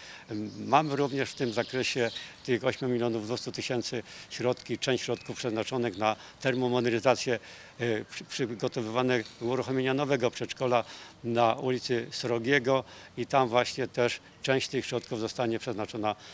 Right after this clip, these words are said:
na termomodernizację ogólne, e, ogólne odnowienie tego obiektu łącznie z wykorzystaniem odnawialnych źródeł energii. Szanowni państwo,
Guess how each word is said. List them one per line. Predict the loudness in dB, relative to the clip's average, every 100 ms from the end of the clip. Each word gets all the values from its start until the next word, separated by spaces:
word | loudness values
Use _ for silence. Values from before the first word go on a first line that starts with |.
| -8 2
na | 2 2
termomodernizację | 0 2 2 2 2 0 0 0 0 -4 -6 -18 -8
ogólne, | -6 0 0 2 0 -2 -20 -8 -2
e, | 0 2 0 0 -2 -4 -4 -6 -6 -6 -10 -12 -6
ogólne | -2 0 2 2
odnowienie | 2 2 0 2 0
tego | 0 0 -2
obiektu | 0 -4 -2 -6 -6 -14 -4
łącznie | -4 -2 -2
z |
wykorzystaniem | -2 -4 -6 -2 -2 -2
odnawialnych | -4 -2 -2 -2 -4
źródeł | -6 -8 -8
energii. | -10 -14 -16 -20 -20 -20 -20 -20 -20 -10
Szanowni | -2 2 2 6
państwo, | 6 4 -2 -10